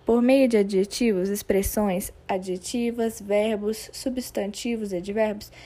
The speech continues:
expressa juízo de valor em linguagem denotativa ou conotativa. Existem também os efeitos de realidade, onde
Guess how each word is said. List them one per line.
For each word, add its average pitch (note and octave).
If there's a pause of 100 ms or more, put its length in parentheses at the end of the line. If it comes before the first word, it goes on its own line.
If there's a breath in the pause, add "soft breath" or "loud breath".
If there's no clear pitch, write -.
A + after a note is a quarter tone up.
(220 loud breath)
expressa A#3+
juízo G3
de G#3
valor A#3
em C#4+
linguagem A#3
denotativa A#3
ou A3
conotativa. A3+ (960)
Existem E4+
também G#3+ (340)
os A3+
efeitos G#3+
de C4
realidade, C4+ (360 loud breath)
onde G3+